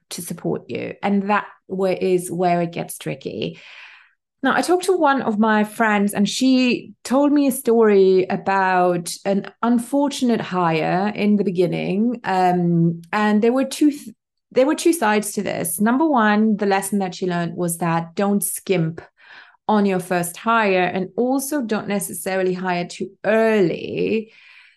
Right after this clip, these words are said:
if you don't have the budget. So this brings a couple of questions with it, because obviously you do want to hire, 'cause otherwise you can't grow.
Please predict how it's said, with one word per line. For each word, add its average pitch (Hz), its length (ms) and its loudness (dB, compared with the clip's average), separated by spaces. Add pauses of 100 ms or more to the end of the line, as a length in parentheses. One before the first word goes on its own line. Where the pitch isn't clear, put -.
(200)
if 226 480 0 (340)
you 208 160 2
don't 202 280 0
have 190 240 -4
the 170 60 -4
budget. - 540 -4 (220)
So 214 720 2
this 294 220 0
brings 359 260 2
a 269 60 -4
couple 240 300 -4
of 185 160 -4
questions 190 520 -6
with 202 140 -2
it, - 260 -6
because 180 300 -6
obviously 247 400 -4
you 202 180 -2
do 202 380 0
want 180 140 -2
to 165 40 -4
hire, 135 520 -4
'cause 185 180 -10
otherwise 185 400 0
you 175 60 -6
can't 170 340 -4
grow. 208 540 2